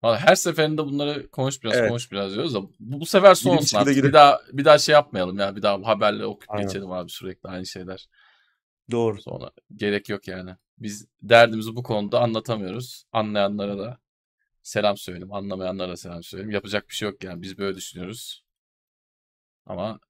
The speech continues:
Speaker 1: insanlar da farklı düşünüyor. Ama bu
Speaker 2: Neyse, bu arada.
Speaker 1: sonuç itibariyle şey olacak. Yani sonuç itibariyle oyun sektörünü kötü bir yere götürüyor. Bu şey,
Speaker 2: Tabii.
Speaker 1: bu bence tartışılmaz bir gerçek. Bunu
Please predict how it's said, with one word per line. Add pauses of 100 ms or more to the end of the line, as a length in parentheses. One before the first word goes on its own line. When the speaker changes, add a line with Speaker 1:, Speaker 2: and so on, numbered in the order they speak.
Speaker 1:
insanlar
da
farklı
düşünüyor. (480)
Ama
bu
Speaker 2:
Neyse, (100)
bu
arada.
Speaker 1:
sonuç
itibariyle
şey
olacak.
Yani
sonuç
itibariyle
oyun
sektörünü
kötü
bir
yere
götürüyor.
Bu
şey,
Speaker 2:
Tabii.
Speaker 1:
bu
bence
tartışılmaz
bir
gerçek. (280)
Bunu